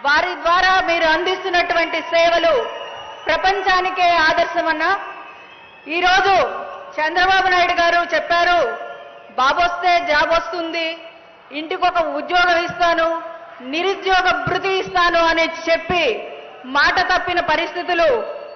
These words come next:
మనందరికీ తెలుసన్నా. మీరు ఈ వాలంటీర్ వ్యవస్థ తీసుకువచ్చినప్పుడు వాళ్ళు మాట్లాడినటువంటి అవాకులు చవాకులు కూడా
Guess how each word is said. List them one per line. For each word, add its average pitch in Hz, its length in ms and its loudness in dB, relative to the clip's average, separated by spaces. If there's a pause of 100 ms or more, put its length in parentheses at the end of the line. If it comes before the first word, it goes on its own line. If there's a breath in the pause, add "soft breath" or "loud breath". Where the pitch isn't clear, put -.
మనందరికీ 339 760 0
తెలుసన్నా. 294 680 0 (580)
మీరు 349 280 -4
ఈ 349 240 -2
వాలంటీర్ 330 600 0
వ్యవస్థ 339 520 0
తీసుకువచ్చినప్పుడు 320 840 -2 (880)
వాళ్ళు 330 340 2
మాట్లాడినటువంటి 330 1300 0 (400)
అవాకులు 349 640 2 (160)
చవాకులు 330 460 0
కూడా 311 580 2